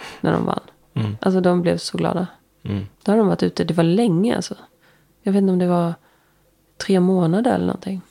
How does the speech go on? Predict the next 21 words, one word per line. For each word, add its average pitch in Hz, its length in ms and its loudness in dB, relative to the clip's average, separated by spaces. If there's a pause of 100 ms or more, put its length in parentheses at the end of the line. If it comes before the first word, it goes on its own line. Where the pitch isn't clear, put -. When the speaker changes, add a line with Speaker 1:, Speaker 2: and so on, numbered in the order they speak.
(400)
Speaker 2:
Nej. 107 240 -10 (2000)
Så - 180 -4
man, 143 200 2 (1200)
när 143 160 4
jag 147 160 2
tittar 139 360 2
mycket - 440 0
på 160 100 -6
såna 107 220 -2
program. 98 320 -6
Nu 131 140 2
tittar 131 320 -2
jag 120 60 0
inte 117 120 -4
på - 100 -8
dem. - 160 -6
Det 120 140 2
är 113 160 2
när 107 200 0
jag 104 120 0
har, 104 640 -4